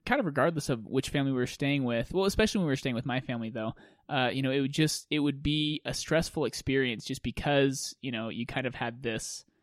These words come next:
you know, high expectation. So it, it just took extra energy. It took extra thought. Um, and, and we had to, one of the things that we had to be careful is we just had to be very intentional about our relationship during those times because, you know, we were still, we were, there was just still a lot of adjusting that was happening in terms of,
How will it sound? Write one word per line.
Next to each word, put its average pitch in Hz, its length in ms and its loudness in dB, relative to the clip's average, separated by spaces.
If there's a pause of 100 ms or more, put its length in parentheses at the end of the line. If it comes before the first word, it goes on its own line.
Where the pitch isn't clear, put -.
(320)
you 139 80 -4
know, 127 80 2
high 143 240 2
expectation. 135 600 -2
So 127 180 -2
it, 113 240 0
it 123 140 0
just - 200 0
took 151 200 2
extra - 340 -2
energy. 151 400 0
It 120 100 0
took 135 240 -2
extra 127 340 -4
thought. 131 500 0 (440)
Um, 123 580 -2
and, 127 440 0
and 147 140 -4
we 156 80 2
had 185 260 4
to, 175 340 2
one 175 140 -2
of 190 60 0
the 170 40 -4
things 143 180 0
that 127 60 -2
we 113 80 -2
had 120 100 -2
to 110 40 -8
be 110 60 -6
careful 185 280 -4
is 151 80 -4
we 143 120 -6
just 170 120 -10
had 160 100 -4
to 143 60 -12
be 123 80 -8
very 120 200 -2
intentional 123 520 -4
about 104 260 -4 (140)
our 135 200 2
relationship 120 580 -2
during 107 160 -4
those 107 180 -6
times 101 300 -10
because, 117 500 -6 (480)
you 131 100 -4
know, 117 80 -2
we 127 140 0
were 131 120 2
still, 123 540 -2 (100)
we 143 100 -2
were, 139 100 -2
there 143 120 2
was 139 120 0
just - 160 -8
still 143 200 -2
a - 20 0
lot 131 200 0
of 123 60 -6
adjusting 120 480 -2
that 85 100 -6
was - 120 -8
happening 104 340 -4
in 104 100 -8
terms 113 440 -6
of, 110 400 -6